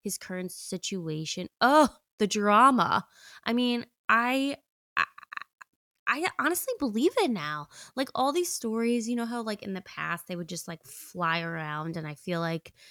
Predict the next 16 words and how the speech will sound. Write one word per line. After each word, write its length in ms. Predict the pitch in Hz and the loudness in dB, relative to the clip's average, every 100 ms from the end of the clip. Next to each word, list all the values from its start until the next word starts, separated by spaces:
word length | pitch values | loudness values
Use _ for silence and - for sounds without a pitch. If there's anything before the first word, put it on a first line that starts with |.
| _ | _
they 120 | 190 | -2
would 160 | 175 170 | -2 -4
kinda 260 | - 170 165 | -6 -6 -2
be 140 | 185 | -2
ignored 540 | 165 151 156 160 160 | -2 -2 -2 -2 -2
and 160 | 160 156 | -4 -6
s-, 320 | - - - | -8 -10 -8
whatever. 480 | 180 165 156 156 156 - _ _ | -6 -4 -4 -6 -6 -8 _ _
Now 180 | 214 302 494 | -4 -2 0
we 80 | 427 | 0
can't. 440 | - - 285 214 - _ _ _ _ _ | -2 -4 -2 -4 -8 _ _ _ _ _
We 120 | 226 | -8
can't 340 | 254 - 359 403 | -8 -6 -2 0
ignore 320 | 285 226 269 | 0 0 -2
these 220 | 226 165 | -4 -6
things. 480 | - 92 104 - | -10 -14 -12 -14